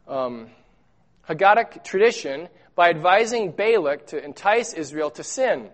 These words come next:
Again, that's what we just talked about. His advice in the pseudo, pseudo Philo's version was, is an ancient Jewish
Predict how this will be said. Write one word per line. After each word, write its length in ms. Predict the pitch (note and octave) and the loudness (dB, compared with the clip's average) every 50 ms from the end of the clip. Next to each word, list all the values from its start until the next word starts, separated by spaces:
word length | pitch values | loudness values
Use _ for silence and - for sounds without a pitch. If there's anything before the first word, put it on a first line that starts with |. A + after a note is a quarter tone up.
| _ - | _ -18
Again, 220 | B2+ C3 C3+ B2+ | -14 -12 -10 -10
that's 200 | C3+ C#3 - - | -8 -10 -10 -12
what 120 | D3+ - - | -14 -14 -14
we 100 | C3+ C3 | -14 -14
just 200 | D3 C#3+ - - | -14 -14 -10 -6
talked 280 | D#3+ C3+ B2 - - | -6 -6 -6 -6 -10
about. 340 | - C3 A#2 A#2+ C#3+ D3+ - _ _ _ _ _ _ | -14 -10 -8 -8 -8 -8 -10 _ _ _ _ _ _
His 180 | - A#3+ A#3 | -6 -4 -4
advice 560 | C4+ G#3 F#3 G#3+ A3 F#3+ F#3 F#3+ G3+ - - | -4 -4 2 4 6 6 6 6 2 -2 -6
in 140 | - D#3+ D#3 | -12 -10 -10
the 60 | D3+ - | -10 -10
pseudo, 440 | - - - B3 A#3+ A#3 A#3 A3+ - - - _ _ _ _ _ _ _ _ _ | -10 -10 -8 -6 -4 -4 -4 -4 -6 -10 -16 _ _ _ _ _ _ _ _ _
pseudo 520 | - - - A#3+ B3+ A#3 A3+ G#3+ G#3 G#3 G3 | -16 -8 -6 -2 2 4 6 6 6 4 2
Philo's 640 | - - - - G#3 A#3 C4 B3+ A3+ G#3 F3 D3 | 0 -6 -8 -4 0 2 4 4 4 2 0 0
version 540 | C#3 C3+ C3+ B2+ B2+ B2 A#2 C3 B2 A#2 A#2 | -4 -6 -6 -6 -6 -6 -8 -10 -12 -12 -12
was, 320 | A2+ A2+ B2 C#3+ C#3+ C3+ C3+ | -10 -8 -8 -8 -8 -10 -14
is 80 | B2+ | -16
an 80 | C3 C3 | -12 -10
ancient 320 | C#3 D#3+ D#3 D#3+ C#3+ C3 | -10 -10 -10 -10 -12 -10
Jewish 340 | C3+ C3+ C3 A#2+ - - - | -10 -10 -10 -10 -12 -16 -20